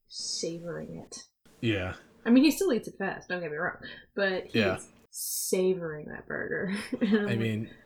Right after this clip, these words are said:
Speaker 2: using your spider powers does burn a lot of calories, so
Speaker 1: Oh,
Speaker 2: they, they
Speaker 1: traveling through
Speaker 2: constantly
Speaker 1: dimensions.
Speaker 2: Yeah, that
Speaker 1: Really,
Speaker 2: too.
Speaker 1: it's like, you need to refuel after that. <laughs> You know, he's been through a lot.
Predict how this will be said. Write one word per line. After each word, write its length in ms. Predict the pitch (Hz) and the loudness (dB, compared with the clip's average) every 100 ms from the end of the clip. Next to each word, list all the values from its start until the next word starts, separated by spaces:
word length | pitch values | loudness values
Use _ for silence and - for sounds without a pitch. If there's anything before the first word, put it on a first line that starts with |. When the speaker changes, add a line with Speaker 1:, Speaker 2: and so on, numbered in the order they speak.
| - - | -20 -4
Speaker 2:
using 300 | 123 127 135 | 0 0 0
your 100 | 131 | -2
spider 320 | - 123 127 | 0 0 0
powers 400 | 139 143 139 127 | -2 0 0 0
does 300 | 127 135 131 | -2 -2 -4
burn 240 | - 143 | -4 -2
a 60 | 151 | 0
lot 140 | 151 151 | -2 -2
of 60 | |
calories, 540 | 151 170 143 117 123 120 | -2 -2 0 0 0 -2
so 320 | - 110 113 | -4 -4 -2
Speaker 1:
Oh, 100 | 113 113 | 0 0
Speaker 2:
they, 60 | 120 | 0
they 100 | - - - - | -4 -14 -18 -2
Speaker 1:
traveling 460 | - 466 - 320 | 6 6 6 4
through 220 | 240 262 233 | 4 6 8
Speaker 2:
constantly 0 | |
Speaker 1:
dimensions. 840 | 220 208 196 202 180 175 175 - - - - - | 10 8 4 2 0 -2 -6 -10 -14 -20 -20 -4
Speaker 2:
Yeah, 220 | 214 202 | -2 2
that 140 | 214 294 | 2 4
Speaker 1:
Really, 260 | 330 269 240 | 4 6 4
Speaker 2:
too. 60 | |
Speaker 1:
it's 80 | 240 | 4
like, 200 | 247 - | 4 4
you 120 | 277 | 2
need 200 | 285 320 | 4 2
to 100 | - | 2
refuel 500 | 208 190 - 180 - | 2 2 0 -4 -4
after 280 | 76 - - | -6 -8 -2
that. 1080 | 208 - - - - - - 370 - 294 - | 2 4 2 -6 -8 -12 4 4 6 2 0
<laughs> 40 | - - _ - - _ - - - - - - - - - | -12 -20 _ -20 -20 _ -18 -12 -10 -8 -8 -10 -10 -10 2
You 100 | 359 | 2
know, 160 | 294 302 | 4 4
he's 140 | 415 415 | 4 4
been 180 | 370 | 0
through 220 | - 233 185 | 4 2 2
a 60 | |
lot. 240 | - - | -4 -14